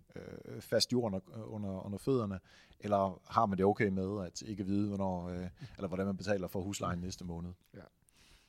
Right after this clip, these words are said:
Speaker 2: Og det giver jo meget god mening, og også lige præcis det med det individuelle valg, kan man sige, øh, hvad der passer ind bedst. Øh, Erik, øh, man kan sige, at, at, at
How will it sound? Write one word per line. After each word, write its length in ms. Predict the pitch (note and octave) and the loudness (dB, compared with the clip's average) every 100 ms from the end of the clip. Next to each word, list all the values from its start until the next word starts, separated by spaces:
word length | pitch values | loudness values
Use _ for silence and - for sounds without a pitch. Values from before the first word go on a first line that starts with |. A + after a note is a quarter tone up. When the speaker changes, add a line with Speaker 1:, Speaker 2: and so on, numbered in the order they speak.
| _ _ _ - | _ _ _ -4
Speaker 2:
Og 80 | |
det 80 | A#2+ | 0
giver 80 | A#2 | 2
jo 40 | |
meget 180 | G#2 G2+ | 4 2
god 100 | G#2+ | 2
mening, 240 | G2 G2+ G2+ | -2 -2 0
og 60 | |
også 120 | G2+ - | -2 6
lige 100 | G#2 | 8
præcis 260 | F#2+ G2+ | 8 2
det 120 | G2 F#2+ | -4 -4
med 100 | G2 | -4
det 180 | F#2+ G2 | -6 -8
individuelle 480 | G#2 G#2 F#2+ F#2 G#2+ - | -8 -6 -6 -8 -8 -12
valg, 200 | G2+ - | -12 -10
kan 120 | G2+ | -12
man 100 | F#2+ | -10
sige, 220 | - G#2 - - - - - | -10 -10 -12 -20 -20 -20 -14
øh, 280 | G2+ F#2 F#2 F2 | -8 -6 -6 -8
hvad 100 | G2 | -8
der 60 | F#2+ | -6
passer 260 | G#2+ G2 | -6 -4
ind 140 | G2 F#2 | -6 -4
bedst. 360 | G2+ G2+ - | -6 -8 -8
Øh, 320 | G2+ F#2+ F#2 F#2 F#2+ E2 C3 | -6 -4 -4 -4 -6 0 6
Erik, 280 | C3 B2 A#2+ | 6 6 4
øh, 100 | A2+ | 4
man 80 | A#2 | 2
kan 60 | |
sige, 280 | - D#3 C3+ | 6 8 8
at, 100 | A2+ | 6
at, 120 | B2+ - - | -4 -8 -4
at 240 | C3 - | -4 -4